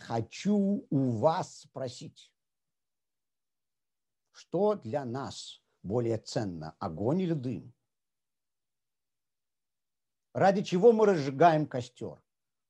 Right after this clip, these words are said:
Ради огня или ради дыма? Что нам дает тепло и свет,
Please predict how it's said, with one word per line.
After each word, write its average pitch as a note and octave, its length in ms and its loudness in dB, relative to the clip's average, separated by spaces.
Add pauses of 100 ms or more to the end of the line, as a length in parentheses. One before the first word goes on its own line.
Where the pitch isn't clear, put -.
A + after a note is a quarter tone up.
(120)
Ради A2+ 480 -4
огня G#2+ 600 -4 (360)
или F#3 160 0
ради G3+ 180 2
дыма? D#3+ 380 -4 (580)
Что C4 220 4
нам C4+ 160 4
дает A#3+ 280 6
тепло G#3+ 400 4
и G3+ 60 8
свет, E3+ 500 0